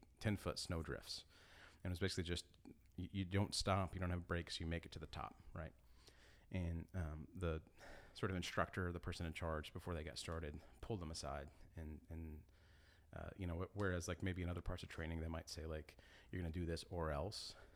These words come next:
Um, instead, he gave some really practical advice, and he just said, "Listen, when you start to feel like you wanna quit, if you look up to the very top of that mountain,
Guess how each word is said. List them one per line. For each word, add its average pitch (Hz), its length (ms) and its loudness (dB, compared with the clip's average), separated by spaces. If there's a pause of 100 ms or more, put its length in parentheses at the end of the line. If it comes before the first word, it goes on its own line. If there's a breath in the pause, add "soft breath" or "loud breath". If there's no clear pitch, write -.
(160 soft breath)
Um, 87 200 -4
instead, 92 220 -2
he 82 60 -2
gave 87 140 -2
some - 160 -2
really 85 160 0
practical 82 400 2
advice, 78 380 2
and 90 80 0
he 82 60 0
just - 220 -2
said, 85 220 2 (260 loud breath)
"Listen, 101 300 4
when 90 120 6
you 87 60 6
start 87 200 4
to - 80 -2
feel 110 140 4
like 90 120 4
you 92 80 0
wanna 85 140 0
quit, - 460 0 (580 soft breath)
if - 120 0
you 101 60 4
look 107 140 6
up 92 100 2
to 95 60 0
the 92 60 0
very 82 140 6
top 82 500 4 (100)
of 87 80 -2
that 85 160 0
mountain, 85 460 0